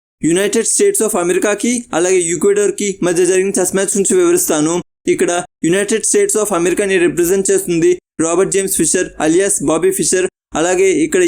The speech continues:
ఈక్వెడార్ని రిప్రజెంట్ చేస్తుంది సిజార్ మున్యోజ్ వికోన్యా. ఈ ఛానల్ ఫాలో అవుతున్న వాళ్ళకి నేను మీకు బాబీ ఫిషర్ గురించి కొత్తగా చెప్పడానికైతే ఏం లేదు, కానీ సిజార్ మున్యోజ్ గురించి చెప్పాలంటే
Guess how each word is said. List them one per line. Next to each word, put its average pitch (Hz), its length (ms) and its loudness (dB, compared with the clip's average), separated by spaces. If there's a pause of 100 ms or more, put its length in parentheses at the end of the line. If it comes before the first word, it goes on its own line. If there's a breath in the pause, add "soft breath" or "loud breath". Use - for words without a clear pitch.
ఈక్వెడార్ని 208 540 0
రిప్రజెంట్ 185 420 0
చేస్తుంది 175 340 2 (280)
సిజార్ 185 480 0
మున్యోజ్ 180 420 0
వికోన్యా. 165 460 0 (500)
ఈ 175 100 0 (120)
ఛానల్ 208 340 -2
ఫాలో 196 360 0
అవుతున్న 208 320 0
వాళ్ళకి 185 420 0 (220)
నేను 185 260 0
మీకు 208 200 0 (140)
బాబీ 180 300 0
ఫిషర్ 196 240 -2
గురించి 208 260 -6
కొత్తగా 190 300 0
చెప్పడానికైతే 202 560 0 (100)
ఏం 190 180 0
లేదు, 170 220 4 (300 loud breath)
కానీ 208 280 0
సిజార్ 202 360 0
మున్యోజ్ 202 320 -2
గురించి 196 280 0
చెప్పాలంటే 180 520 0